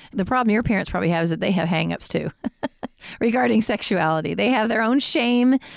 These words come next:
in regards to sexuality, so it's hard for them. And they don't want you to engage in sexuality usually, and so they think, "Oh no, if I talk to them about sex, that'll make them want it." So they have their own stuff,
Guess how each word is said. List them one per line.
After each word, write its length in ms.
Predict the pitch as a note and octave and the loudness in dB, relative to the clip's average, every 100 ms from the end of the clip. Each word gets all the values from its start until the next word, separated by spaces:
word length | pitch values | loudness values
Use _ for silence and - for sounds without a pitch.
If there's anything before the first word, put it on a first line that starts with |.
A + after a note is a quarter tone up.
| - - | -10 0
in 100 | A#3+ | 2
regards 340 | A#3 A#3 A#3 | 4 2 2
to 80 | A#3+ | 0
sexuality, 440 | A#3 - A3 G#3+ | 0 -2 0 0
so 120 | A#3 A3+ | 0 0
it's 120 | - | 0
hard 200 | C4+ C4 | -2 0
for 120 | A#3+ | -2
them. 540 | G3 F#3 F3+ D3+ D#3 D#3 - - - | -4 -2 -2 -2 -4 -8 -12 -20 -8
And 340 | A3 D4 E4+ G#3+ | -2 0 2 2
they 120 | G#3 | 4
don't 240 | B3+ A3 | 2 0
want 360 | E3+ F#3 D4 - | 0 2 0 2
you 400 | D4 F#4 A4+ B4 - | 4 6 6 4 2
to 140 | D#4+ | 0
engage 280 | D4+ D4 D4 | 2 2 2
in 80 | C#4+ | 0
sexuality 560 | - - C#4 C#4+ D#4 | 0 0 0 2 2
usually, 480 | D4+ D#4 E4 F4+ G#4 A4+ - - - | 4 4 2 2 2 0 -14 -12 0
and 160 | A3 | 0
so 580 | - A#3 A#3+ B3 C4 B3+ | 2 0 2 4 4 4
they 320 | B3+ B3+ B3 | 4 4 2
think, 380 | A3 C4+ B3+ - _ - | 2 0 0 -2 _ 0
"Oh 160 | A#3+ | 2
no, 340 | B3+ B3+ B3+ A#3+ | 4 4 2 2
if 180 | A#3 | 0
I 160 | G#3 A3+ | 0 -2
talk 220 | A#3+ A3 | 0 -2
to 60 | A3+ | 0
them 160 | G#3+ G#3 | 2 2
about 240 | G3+ G3+ | 2 0
sex, 300 | G#3 F#3+ - - - | -2 -4 -8 -18 -12
that'll 240 | - F#3+ G3 | -2 2 4
make 180 | F#3 - | 2 0
them 140 | F3+ | -2
want 160 | F#3 - | 0 -2
it." 80 | |
So 80 | - | -2
they 220 | A3 E4 G#4 | 0 2 2
have 160 | C#4 | 0
their 140 | B3 A#3 | 0 0
own 140 | A3 | 0
stuff, 480 | - - - - | -4 -8 -10 -10